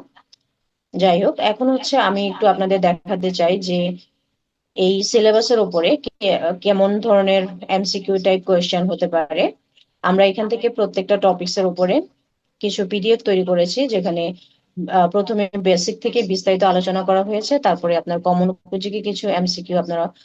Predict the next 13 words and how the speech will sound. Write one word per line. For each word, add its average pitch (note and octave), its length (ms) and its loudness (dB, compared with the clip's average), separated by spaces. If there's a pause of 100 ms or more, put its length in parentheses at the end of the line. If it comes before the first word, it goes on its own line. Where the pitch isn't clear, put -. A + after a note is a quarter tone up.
আমরা F3 220 0
এখানে F#3 180 0
বর্ণনা E3+ 360 0
করেছি। E3+ 480 -4 (640)
তো F#3+ 120 2
প্রথমে B3 380 4
সিলেবাসের A#3+ 540 4
যে A3+ 180 2
ফার্স্ট G3+ 460 0 (100)
টপিকসটা, G3 560 0
কম্পিউটার, F#3 760 0
কম্পিউটারের F#3 420 2
সংজ্ঞা। F3+ 460 -2